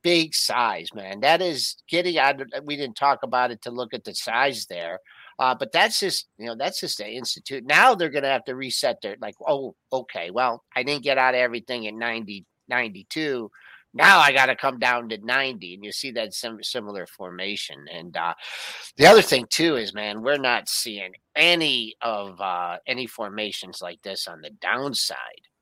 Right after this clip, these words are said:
We're seeing it on the upside. I mean, I, you gotta, I mean, look at the big stocks, and there's just absolute, so to me,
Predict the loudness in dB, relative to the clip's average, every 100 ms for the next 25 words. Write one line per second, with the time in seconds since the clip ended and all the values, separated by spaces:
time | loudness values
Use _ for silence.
0 | -12 -4 -2 -2 -4 -6 -8 -10 -10 -2
1 | 0 2 -2 -2 -8 -10 -10 -8 -4 -4
2 | -6 -4 -2 0 -4 -8 _ -16 -14 -12
3 | -14 _ -8 -8 -8 -12 -10 -2 -2 0
4 | -2 4 6 6 4 -2 -10 -10 -8 -6
5 | -6 -6 2 4 4 2 -4 -4 -6 -6
6 | -6 -8 -8 -8 -4 2 4 4 0